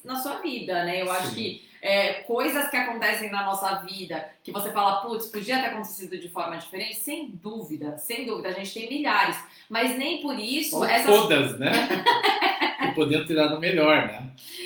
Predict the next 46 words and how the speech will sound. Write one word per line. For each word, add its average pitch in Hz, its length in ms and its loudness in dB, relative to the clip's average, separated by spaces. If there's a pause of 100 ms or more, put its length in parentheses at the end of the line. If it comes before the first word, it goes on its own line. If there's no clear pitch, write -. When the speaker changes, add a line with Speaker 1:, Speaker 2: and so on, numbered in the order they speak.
(300)
Speaker 1:
E 311 140 2
nem, 320 320 -2
mas 262 220 2
nem 311 160 -2
por - 180 -6
isso 277 400 -4
essas 254 220 -4
coisas 262 340 -2
que 269 200 -4
saíram, 247 540 0
não 262 140 -2
saíram 247 300 0
da 226 120 0
forma 220 340 0
como 208 200 -12
você 196 200 -2
gostaria 175 440 -6
que - 80 -12
saísse, 180 720 -4 (240)
não 285 240 2
são 294 280 -2
contribuição 285 720 -4
pra 262 120 -6
você, 233 320 -4
de 208 100 -6
alguma 240 300 -2
forma 247 320 2
ela 254 320 0
é. 190 280 0 (120)
Então 220 300 -4
só 233 180 -4
basta 240 300 4
você 226 380 -2
enxergar 220 380 0
de 196 120 -2
uma 196 180 -2
forma 220 220 -4
diferente 269 480 -4
e - 20 -12
trazer 294 340 -2
a 254 100 0
consciência 247 500 -6
que - 60 -14
se 254 160 -6
requer 233 460 -6
mesmo. 151 520 -8